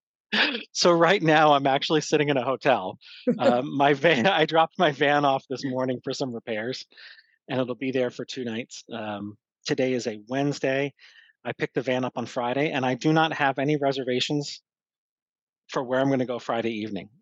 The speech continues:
Speaker 1: Um, when I started, I used to plan a couple months in advance.
Speaker 2: Mm-hmm.
Speaker 1: I don't do that anymore. Um, and, and I think that that has been a real gift to myself,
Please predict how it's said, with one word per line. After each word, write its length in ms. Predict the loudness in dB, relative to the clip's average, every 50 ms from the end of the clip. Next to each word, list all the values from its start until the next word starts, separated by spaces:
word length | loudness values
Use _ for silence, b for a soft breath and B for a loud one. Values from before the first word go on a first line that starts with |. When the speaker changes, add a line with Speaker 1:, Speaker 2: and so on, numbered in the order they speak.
| _
Speaker 1:
Um, 440 | -10 -8 -8 -8 -8 -10 -10 -12 -12 _ -6
when 180 | -4 0 0
I 80 | 0 0
started, 400 | 0 -2 -2 -2 0 0 2 2
I 80 | 0 0
used 200 | 0 -4 -6 -8
to 60 | -8
plan 300 | -6 -2 -2 0 0 0
a 40 | 0
couple 220 | -2 -2 -2 -2
months 240 | -2 -2 -2 -2 -2
in 60 | -2
advance. 500 | -2 -2 -2 -2 -2 -2 -4 -6 -10 -8 -4
Speaker 2:
Mm-hmm. 280 | -2 -2 0 -2 -2 -4 -8 -10 _ _ _ _ _ _ _ _ _ _ _ _ _ _ _ _ _ _ _ _ _ _ _ _ _ _ _ _ _ _ _ -20 -20 _ _ _ _ _ _ _ _ 0
Speaker 1:
I 60 | 4
don't 200 | 4 4 4 4
do 120 | 2 0
that 140 | 2 2 0
anymore. 340 | 0 -2 -4 -8 -10 -14 -18 -20 _ _ _ _ _ _ _ _ _ _ _ _ _ _ _ _ _ _ _ _ _ _ _ _ _ _ _ -10
Um, 380 | -6 -4 -2 -2 -2 -2 -4 -4 -4
and, 140 | -2 0 0
and 160 | 2 2 2
I 80 | 0 0
think 260 | 0 -2 -4 -4 -2
that 140 | -4 -2 0
that 200 | 2 0 0 0
has 160 | -4 -6 -4 -2
been 140 | -2 -2
a 100 | -2 -2
real 640 | -4 -6 -6 -2 0 2 2 4 4 2 2 0 -2 _ _ _ _ _ _ _ _ _ _ _ _ _ _ _ -20 -20 -10 _
gift 460 | 2 4 4 4 2 -4 -12 -14 -14 -12 -6
to 80 | -2 -2
myself, 580 | 0 0 0 -2 -2 -2 -2 -2 -6 -8 -16